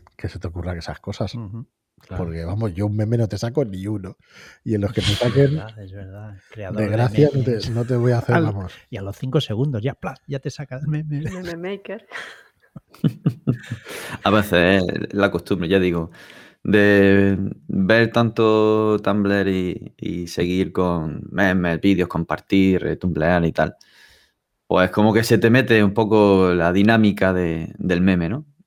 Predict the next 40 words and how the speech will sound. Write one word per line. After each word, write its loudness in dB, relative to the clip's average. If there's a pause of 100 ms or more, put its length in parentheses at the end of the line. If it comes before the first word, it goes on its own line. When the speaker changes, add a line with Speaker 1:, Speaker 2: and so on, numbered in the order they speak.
(120)
Speaker 4:
Y -4
luego 0
hay 2
aplicaciones -2
que -4
te -2
ayudan, -4 (140)
con, -14
tienen -4
ya 2
las -2
plantillas 0
y -4
es, -8 (140)
es -8
fácil -4
acceder -4
a -4
ellas. -10 (1000)
Speaker 1:
Bueno, -2
pero -2
al -6
final, 0 (100)
eh, -4
yo 0
en 2
fotografía, 2
por -2
ejemplo, 0 (560)
que -8
es -6
otra -4
vertiente -6
que, -6
que -18
tengo -6
de -4
oficio -4
y -4
tal, -2